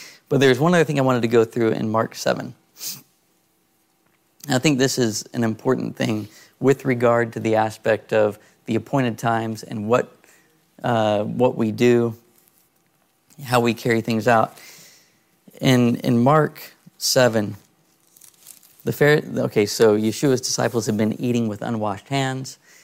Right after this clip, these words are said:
and the Pharisees were upset with it because they weren't following the tradition of washing hands before eating.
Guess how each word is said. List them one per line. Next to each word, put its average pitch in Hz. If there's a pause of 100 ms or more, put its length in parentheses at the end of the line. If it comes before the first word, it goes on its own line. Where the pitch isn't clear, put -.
(260)
and 113
the 104
Pharisees 113
were 101
upset -
with 127
it -
because 104
they 113
weren't 110
following 110
the 104
tradition 117 (420)
of 117
washing 110
hands 107
before 107
eating. 117